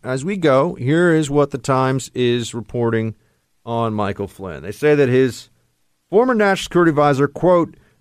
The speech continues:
told a former business associate that economic sanctions against Russia would be ripped up as one of the Trump administration's first acts, according to an account by a whistleblower made public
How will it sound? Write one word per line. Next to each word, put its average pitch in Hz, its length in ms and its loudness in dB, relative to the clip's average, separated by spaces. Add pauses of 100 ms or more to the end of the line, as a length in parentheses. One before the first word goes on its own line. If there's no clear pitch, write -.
told 240 560 2
a 151 180 4
former 226 760 2
business 170 500 0
associate 139 760 -2 (600)
that 143 320 2
economic 180 600 0
sanctions 160 640 -4 (100)
against 131 460 -4
Russia 135 720 -2 (460)
would 131 200 2
be 135 160 4
ripped 135 560 2
up 120 320 -2 (100)
as 127 220 -4
one 143 140 0
of 139 80 -2
the 135 40 -6
Trump 165 300 -2
administration's 139 800 -2
first - 600 -2
acts, 104 440 -8
according 156 440 0
to 147 140 -4
an 143 80 -2
account 123 460 -4 (400)
by 123 180 2
a 120 80 2
whistleblower 127 880 2
made 127 360 -2
public 117 480 -2